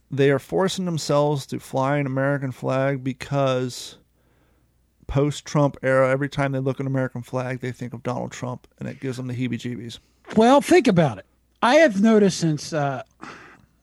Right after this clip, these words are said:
Speaker 2: dear leader has become president
Speaker 1: Mm-hmm.
Speaker 2: that they have tripled or quadrupled down on the American flags in the background when he speaks.
Speaker 1: Good. They need to. Because
Speaker 2: It
Speaker 1: my
Speaker 2: is a wall of flags.
Speaker 1: Because my whole argument to her was, is,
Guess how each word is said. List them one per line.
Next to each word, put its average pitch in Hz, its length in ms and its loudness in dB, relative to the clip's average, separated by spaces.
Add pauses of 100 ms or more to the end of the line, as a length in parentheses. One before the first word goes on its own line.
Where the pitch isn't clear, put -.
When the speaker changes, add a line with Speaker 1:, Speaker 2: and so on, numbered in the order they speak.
(360)
Speaker 2:
dear 180 240 4
leader 170 280 0
has 131 120 -6
become 131 300 -8
president 113 440 -4 (260)
Speaker 1:
Mm-hmm. 147 400 -2 (560)
Speaker 2:
that 151 220 0
they 220 180 4
have 196 260 4
tripled 247 500 0
or 185 120 2
quadrupled 220 640 0
down 226 220 2
on 202 100 0
the 202 60 4
American 208 380 2
flags 190 340 0
in 180 80 2
the 180 80 2
background 190 500 4
when 143 100 2
he 147 80 0
speaks. - 440 -6
Speaker 1:
Good. 220 300 8
They 151 140 6
need 269 280 2
to. - 300 -4 (960)
Because 170 280 4
Speaker 2:
It 196 60 8
Speaker 1:
my 214 100 10
Speaker 2:
is 208 80 8
a 226 100 6
wall - 640 -2
of 160 140 -8
flags. 127 460 -10
Speaker 1:
Because 214 300 4
my 233 120 4
whole 226 200 4
argument 233 400 0
to 170 100 -2
her 269 200 2
was, 160 380 4
is, 135 160 -2